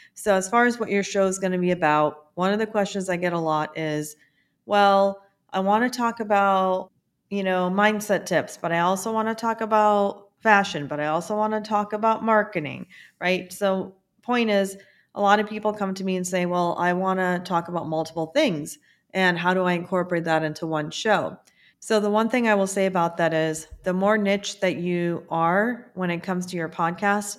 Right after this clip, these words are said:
the more loyal your fans and audience is gonna be. And that's gonna allow you to be able to convert those people into clients down the road, into your community,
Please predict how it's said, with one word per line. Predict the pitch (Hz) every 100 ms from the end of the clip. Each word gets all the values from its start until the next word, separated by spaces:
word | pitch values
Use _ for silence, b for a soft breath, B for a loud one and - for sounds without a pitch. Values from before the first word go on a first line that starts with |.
| -
the | 175
more | 170 165 170 185 208 214 - _ -
loyal | 170 170 170 180 196 214 202 -
your | 175 170
fans | 175 170 175 185 190
and | 180 -
audience | 160 170 170 170
is | 170 165
gonna | 160 151
be. | 156 156 214 247 B B _ -
And | 175 170 170 165 165 -
that's | 170 170
gonna | 208 202
allow | - 180 170 170
you | 165 156 156 151 180 _
to | -
be | 170
able | 165 160
to | 165
convert | 165 165 165 165
those | 170 165
people | - 156 151 160 156 156 B B B
into | 170 170 170 - 165 160 160 -
clients | - 202 202 202 196
down | - 190 185
the |
road, | 185 185 185 180 185
into | 165 165 165 170 165 160 156
your | 160 156
community, | 151 - 175 208 214 208 202 196 196